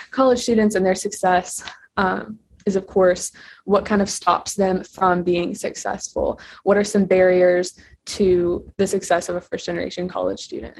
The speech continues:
And the first is involvement. Um, again, if you're, you know, commuting, if you're not on campus, if you're not living on campus, if you're enrolled in very few classes and maybe even no in-person classes,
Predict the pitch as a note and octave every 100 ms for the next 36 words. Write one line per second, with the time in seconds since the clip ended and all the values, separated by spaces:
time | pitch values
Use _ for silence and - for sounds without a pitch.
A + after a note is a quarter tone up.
0 | - G#3+ A3 A3+ A#3+ A#3+ - F#3 F#3+ F3+
1 | E3+ F3+ F3+ - - - _ _ _ _
2 | _ - F#3+ - F#3+ G#3+ G#3+ G#3+ F#3+ F#3
3 | F3 - - - - - G3 - A3 A3
4 | A#3+ A#3+ A#3 G#3 G3+ G3+ G3 - G3 G3+
5 | F#3+ F#3 F#3+ F#3 F#3+ - F3+ F#3+ F3+ F3
6 | F#3+ G#3 A#3+ A3 G3+ G3 F3+ F3+ F#3 F#3
7 | F#3 - F#3+ - F#3 F3+ F3+ F3 - -
8 | - - G3 F#3 F#3+ F#3 F#3 F#3 F#3 G#3+
9 | A3 A3 G#3 - F#3 F3+ - F#3 F3+ F#3
10 | F3+ F3+ F#3+ F#3 F3+ F3+ F3+ F3+ F3+ F3
11 | - F#3 F#3 F3+ E3+ E3+ - F#3 F#3